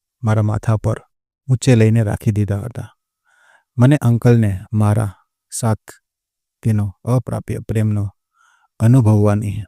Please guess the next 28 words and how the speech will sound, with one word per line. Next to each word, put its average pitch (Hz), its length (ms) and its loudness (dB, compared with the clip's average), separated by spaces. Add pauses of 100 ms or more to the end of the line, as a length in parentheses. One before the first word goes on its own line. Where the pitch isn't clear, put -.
મૂક 120 260 2
સંમતિ 107 540 -2 (140)
આપી 110 260 0
દીધી 101 280 -2
હતી. 101 340 -10 (840)
વિષાદની 110 540 2
લાગણી 104 400 -2
ઓછી 110 380 -2
થઈ 104 300 -4
અને 101 400 -4 (260)
કામના 113 340 4
અંકુર 110 480 -2
ફૂટવા - 560 0
લાગ્યા 98 360 -2
હતા - 280 -8 (500)
અને 107 180 4
વિનોદ 110 340 2
અંકલને 104 920 -4
મારા 104 360 -2 (600)
અંગો 113 460 2 (240)
ઉપાંગોને 101 720 -2 (160)
મસરતા 107 480 -4
અને 104 520 -4 (200)
ચૂસતા 107 400 -2
જોઈને 101 440 -2 (480)
મારામાં 117 360 2
પ્રેમ 113 360 2
રસનો 98 400 -2